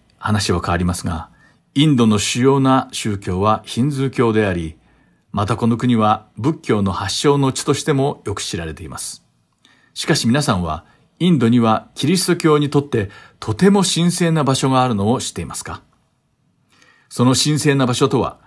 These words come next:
今回お話しした使徒トマスの墓の上に建てられたとされている聖トマス国立聖廟、別名サントメ聖堂のことなのです。キリスト教の歴史書によれば、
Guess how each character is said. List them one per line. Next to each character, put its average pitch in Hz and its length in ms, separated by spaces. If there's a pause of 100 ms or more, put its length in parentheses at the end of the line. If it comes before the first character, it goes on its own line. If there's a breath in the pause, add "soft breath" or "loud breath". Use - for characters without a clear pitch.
(140)
今 139 220
回 98 240
お 92 80
話 110 260
し - 60
し - 40
た 107 260 (220 loud breath)
使 - 160
徒 131 280
ト 139 100
マ 156 140
ス - 100
の 113 140
墓 107 320
の 156 200
上 156 120
に 135 160
建 - 140
て 120 140
ら 147 120
れ 139 100
た 135 380
と 104 100
さ 95 140
れ 90 80
て 87 100
い 85 80
る 87 220 (520 soft breath)
聖 165 420
ト - 180
マ 165 120
ス - 180 (140)
国 160 320
立 160 480
聖 135 360
廟、 82 320 (360 soft breath)
別 110 240
名 113 300 (160 soft breath)
サ - 220
ン 143 100
ト 147 120
メ 143 120
聖 139 240
堂 117 220
の 135 340
こ - 140
と 104 100
な 87 100
の 80 120
で - 80
す。 - 280 (1200)
キ - 100
リ 135 80
ス 127 80
ト 135 120
教 131 200
の 131 320
歴 98 240
史 - 120
書 120 120
に 104 80
よ 95 140
れ 110 100
ば、 80 240